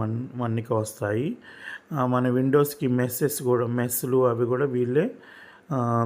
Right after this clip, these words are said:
తయారు చేయిచ్చేస్తారు కొలతలను బట్టి. ఇదో రా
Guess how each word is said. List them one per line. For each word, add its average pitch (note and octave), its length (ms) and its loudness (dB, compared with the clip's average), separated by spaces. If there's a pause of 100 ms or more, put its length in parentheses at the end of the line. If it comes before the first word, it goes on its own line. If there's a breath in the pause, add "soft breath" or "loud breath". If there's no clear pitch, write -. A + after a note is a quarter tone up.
(100)
తయారు A2+ 340 2
చేయిచ్చేస్తారు A2 680 -2
కొలతలను G#2+ 600 -2
బట్టి. A#2+ 260 -8 (800 loud breath)
ఇదో B2 220 0 (120)
రా A2+ 80 2